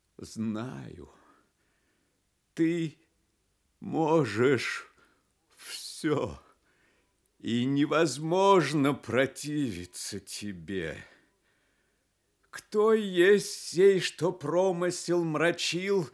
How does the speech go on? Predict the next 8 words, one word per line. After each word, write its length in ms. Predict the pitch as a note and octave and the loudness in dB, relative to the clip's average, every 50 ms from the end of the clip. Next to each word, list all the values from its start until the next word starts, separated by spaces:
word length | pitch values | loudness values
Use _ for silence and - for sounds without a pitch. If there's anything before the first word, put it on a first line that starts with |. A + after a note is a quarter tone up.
| _ - - - - | _ -20 -20 -20 -10
речами, 720 | - G#2 C#3+ E3 D#3+ - - C#3 D#3+ F#3 F3+ E3 E3 F3+ | -6 -2 -2 -2 -2 -2 -2 2 2 2 2 2 0 -2
в 140 | F3 - - | -2 -4 -6
которых 720 | - - D3+ E3 - - C#3 D3+ E3 D#3+ E3+ E3 - - | -8 -6 -6 -6 -6 -2 0 0 0 2 0 -2 -4 -4
разумения 1000 | B2 B2+ D#3 C#3+ A2 A#2 D#3+ D#3 C#3 C3 D#3+ F#3+ G#3 G#3 F#3+ F#3 F3+ E3+ F3+ F3 | -4 -2 -2 -2 -2 -2 -4 -2 -2 -2 0 0 -2 -2 -2 -2 -2 0 2 2
нет? 720 | D#3+ D3 C3+ C#3 C#3 D3 D3 A2+ G2+ - - - - - _ _ _ _ _ _ _ _ _ _ _ _ _ _ _ _ _ _ _ _ _ | 2 2 2 2 2 2 0 0 -2 -6 -14 -20 -20 -20 _ _ _ _ _ _ _ _ _ _ _ _ _ _ _ _ _ _ _ _ _
Да, 340 | - - D#2 C#2 D#2+ D#2+ D2+ D2+ D2 C2+ C2+ D2 D2 C#2 C2 B1+ B1+ B1+ B1+ C2+ C#2 C#2 B1 - _ _ _ _ _ _ _ _ _ _ _ _ _ _ _ _ _ _ _ _ _ _ _ _ _ _ _ _ _ - | -20 -20 -18 -16 -16 -16 -16 -16 -18 -20 -20 -20 -20 -20 -20 -20 -20 -20 -20 -20 -20 -20 -20 -20 _ _ _ _ _ _ _ _ _ _ _ _ _ _ _ _ _ _ _ _ _ _ _ _ _ _ _ _ _ -16
ты 120 | - F#2 | -12 -10
явил 1080 | F#2 F#2 F#2+ F#2 F#2 F#2+ E2 D2+ C#2+ D#2+ F#2 F2 C#2 D#2 D#2+ G2 A2 G2+ F#2 G2+ - | -8 -8 -6 -6 -8 -8 -10 -12 -12 -12 -12 -12 -12 -12 -10 -10 -8 -8 -10 -12 -14